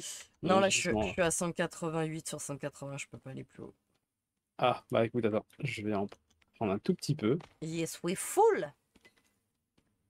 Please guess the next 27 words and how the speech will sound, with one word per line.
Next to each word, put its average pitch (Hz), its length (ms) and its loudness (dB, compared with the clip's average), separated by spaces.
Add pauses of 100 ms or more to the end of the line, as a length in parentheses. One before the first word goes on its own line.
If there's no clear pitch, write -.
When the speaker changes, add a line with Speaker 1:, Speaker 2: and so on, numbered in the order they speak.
Speaker 2:
Ah, - 180 0 (220)
non, 50 120 -6 (180)
tu - 100 -4
vois, 53 60 -2
ça 104 140 -8
passe 104 220 -10
pas. 131 280 6 (480)
Attends, 104 200 -2
j'ai 98 100 -4
un 98 100 -2
bout 98 140 -6
de 110 60 -8 (100)
bois, 107 180 0
je 104 120 -8
vais 85 80 -6
le 85 100 -6
lâcher, 92 360 -2
ça - 120 -12
sert - 200 -10
à 78 160 -8
rien. 120 340 -4
Ce - 160 -12
bâton 80 420 -8
aussi. - 260 -10 (2000)
Non, 120 220 6
mais 101 120 2
j'ai 95 320 0